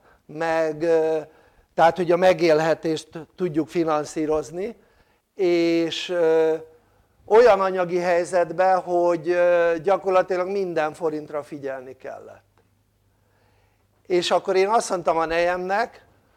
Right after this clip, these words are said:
hogy nekem ne beszélj az otthoni anyagi problémákról. Tehát én semmit nem akarok tudni az anyagi problémákról, én csak egyet akarok tudni, hogy én csináljam a dolgomat.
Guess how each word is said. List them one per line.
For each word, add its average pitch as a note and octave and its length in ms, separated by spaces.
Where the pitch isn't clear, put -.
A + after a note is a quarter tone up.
hogy E3+ 260
nekem F3+ 400
ne G#3 240
beszélj F3 680
az E3 200
otthoni E3 440
anyagi E3 380
problémákról. B2 1040
Tehát E3+ 200
én F#3+ 240
semmit A3 480
nem G3+ 180
akarok E3 440
tudni F3 280
az D#3 160
anyagi D3+ 360
problémákról, F#3+ 1080
én F3+ 100
csak F#3+ 160
egyet G3+ 380
akarok D#3 440
tudni, A3 580
hogy E3+ 140
én F#3 140
csináljam D#3+ 520
a D#3+ 60
dolgomat. A#2+ 580